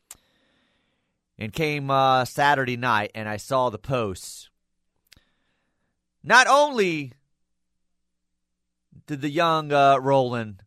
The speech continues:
go to Taylor Swift in, uh, Detroit, she also scored tickets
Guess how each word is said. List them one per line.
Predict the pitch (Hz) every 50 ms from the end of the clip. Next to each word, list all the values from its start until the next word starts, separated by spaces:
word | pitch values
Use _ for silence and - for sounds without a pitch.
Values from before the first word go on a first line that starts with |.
| _ _
go | 104 117 139 139 131
to | 123
Taylor | 117 - 139 131 123 113 107
Swift | 101 - - - 131 139 127 107 92 90 - - - - _ _ _ _ _ _ _ _ _ _ _ _ _ _ _
in, | 131 127 123 113 110 107 104 101 101
uh, | 101 101 98 95 92 90 90 87 85 85 85 87 90
Detroit, | 104 110 - - - 165 156 127 101 87 - - - - _ _ _ _ _ _ _ _ _ _ _ _ _ _ _ _ _ _ _ _ _ _ _ _ _ _ _ _ _ _ _ _ _ _ _ _ _ _ _ _ _ _ _ _
she | _ - - 202 226 220
also | 208 214 220 208 - - 190 180 170 160 156 156 156 143 135 - _ _ _ _ _ _ _ _ _ _ _ _ _ _
scored | - - - 170 170 165 156 -
tickets | - 160 156 139 - 147 143 135 - - -